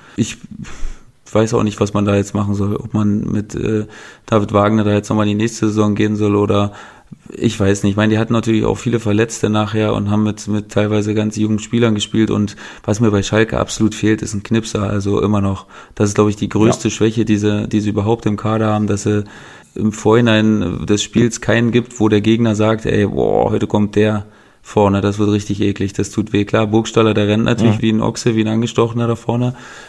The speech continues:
Speaker 1: aber der hat eben dieses Jahr eine extreme Ladehemmung gehabt und, also, es fehlt ganz klar so der Fixpunkt, dieser lange, man war lange Huntelaar gewohnt auf Schalke, der hat
Speaker 2: Mhm.
Speaker 1: natürlich da einen riesen Fußstapfen hinterlassen und da ist bis jetzt noch keiner reingetreten, der sie,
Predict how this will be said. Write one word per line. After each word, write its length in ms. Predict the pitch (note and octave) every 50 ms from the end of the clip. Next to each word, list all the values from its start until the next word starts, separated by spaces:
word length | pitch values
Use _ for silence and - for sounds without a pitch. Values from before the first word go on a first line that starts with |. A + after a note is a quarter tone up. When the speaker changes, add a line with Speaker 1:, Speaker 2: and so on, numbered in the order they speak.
| - -
Speaker 1:
aber 140 | A2+ A2 A2
der 100 | A2 G#2+
hat 140 | A2+ A2
eben 220 | A#2 A2 A2 A2 G#2+ A2 - - - - - - - - -
dieses 300 | B2+ B2 B2 A#2+ A#2 -
Jahr 120 | A#2 A2+
eine 120 | A2+ A2+ A2
extreme 340 | A2 - - B2 A#2+ A#2+
Ladehemmung 560 | A2 G#2+ G#2+ A2+ A#2+ B2+ B2+ B2 B2+ B2+ B2+ B2
gehabt 400 | A#2+ A#2+ B2 B2+ B2+ - - - - - - - - -
und, 400 | - G#2+ A2 A2 - - - - -
also, 260 | - - A2 G#2 A2
es 100 | G2 -
fehlt 240 | - A#2 A2 A2 A2
ganz 240 | - A2 A2 A2 -
klar 160 | - A2+ G#2+
so 100 | G#2+ A2
der 140 | A2 G#2 G2+
Fixpunkt, 560 | - B2+ B2 - - - - A2 G#2+ G#2 G#2
dieser 240 | G#2+ G#2 A2 G#2 G#2+
lange, 320 | G#2+ G#2+ A2+ A2+ A2+ A2
man 300 | - A2 G#2 G#2+ G#2 G#2+
war 120 | A2 A2
lange 480 | G#2+ A2 A2+ A#2 A#2+ A#2+ A#2 A2+ A2 G#2+
Huntelaar 420 | A2+ B2 B2+ - B2+ A#2+ A2+ A2+
gewohnt 420 | A2+ A#2 G#2+ A2 A2 A2+ A#2 A2+ A#2
auf 160 | A#2 G#2+ -
Schalke, 360 | - - A2 A2+ A2 A2+ A2+
der 160 | G#2+ A2 G#2 G#2
hat 100 | A2 A2+
Speaker 2:
Mhm. 60 | A2
Speaker 1:
natürlich 420 | A2 G#2+ G#2+ G#2+ A2+ - - - - - - - - - - _ _
da 100 | - A2+
einen 100 | A2 A2
riesen 320 | G#2 A#2 B2+ B2+ B2+ A#2
Fußstapfen 520 | A#2+ C3 C3 C3 - B2+ A#2+ A#2+ - - A#2
hinterlassen 500 | A2+ A2 A2+ A2 A2+ A2+ A2 - A2+ A2
und 220 | G#2 G#2 G2+ G#2
da 140 | G#2 G#2 G#2+
ist 100 | G#2 -
bis 140 | - G#2 G#2
jetzt 240 | G#2+ A2 G#2+ -
noch 120 | - G#2 -
keiner 280 | - G#2+ G#2 G#2 G#2
reingetreten, 580 | G#2+ G#2+ G#2+ G#2+ G#2 - G2+ G#2 G#2 G#2 G#2 G2+
der 160 | G2+ G2+ G2
sie, 260 | G2+ G#2 G2+ G2+ G2+